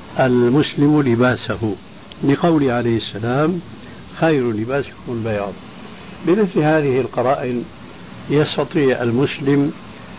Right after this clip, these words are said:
أن يميز بين سنة العادة وبين سنة العبادة، فالعبادة في عليها دليل، لأنكم تعلمون كما يقول، آه،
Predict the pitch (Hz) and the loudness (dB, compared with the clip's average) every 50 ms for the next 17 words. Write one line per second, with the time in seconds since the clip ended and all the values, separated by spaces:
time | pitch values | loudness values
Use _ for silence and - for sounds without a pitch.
0 | - - - - 139 131 135 131 127 139 147 139 127 117 113 110 110 110 113 131 | -16 -10 -4 -2 0 0 0 2 2 2 2 2 2 0 0 0 0 0 0 2
1 | 131 123 120 117 110 110 104 101 - - - - - - - 139 135 131 127 113 | 2 2 2 2 2 0 0 -2 -4 -6 -10 -14 -10 -6 -2 -2 0 0 0 -2
2 | - 120 110 117 127 131 135 131 127 143 151 135 - - - - 123 110 117 127 | -2 -2 0 2 2 2 2 0 -2 -2 -4 -6 -8 -12 -12 -8 -8 -4 -2 0
3 | 127 123 120 117 120 120 117 120 131 135 - - - 127 127 127 113 - 113 110 | 0 2 2 0 0 -2 -2 -4 -6 -8 -8 -6 -4 -4 -2 -2 -2 -2 -2 -2
4 | 131 143 151 170 180 156 127 - - - - - - - - - - - - - | -2 -2 0 0 0 0 0 -4 -10 -18 -18 -20 -20 -20 -20 -20 -20 -18 -18 -18
5 | - - - - - - - - 160 160 165 147 147 156 151 175 175 151 123 131 | -18 -18 -18 -18 -18 -10 -4 0 0 2 2 2 2 2 2 2 2 2 2 0
6 | 139 139 147 156 151 139 - - 139 131 127 123 131 143 135 117 117 107 110 107 | 0 0 0 0 -2 -6 -6 -4 -2 0 0 0 0 0 -2 -2 -4 -4 -6 -6
7 | 107 117 131 143 147 151 160 143 - - - - 120 123 123 123 123 131 120 - | -4 -2 0 0 0 -2 -2 -4 -8 -10 -10 -8 -6 -4 -4 -4 -4 -4 -4 -4
8 | 131 127 123 - 131 123 123 120 123 120 131 135 135 131 135 131 123 - - - | -4 -4 -4 -2 0 0 2 2 2 2 2 2 2 2 0 -2 -4 -8 -16 -16
9 | - - - - - - - - - 131 117 - - - 127 123 127 123 123 120 | -16 -16 -16 -16 -16 -16 -16 -14 -14 -14 -14 -10 -4 -2 0 0 2 2 0 -2
10 | 117 - - 131 127 123 120 117 117 117 110 110 110 110 110 107 107 | -2 -2 0 0 2 2 2 2 2 2 2 0 0 0 0 -2 -2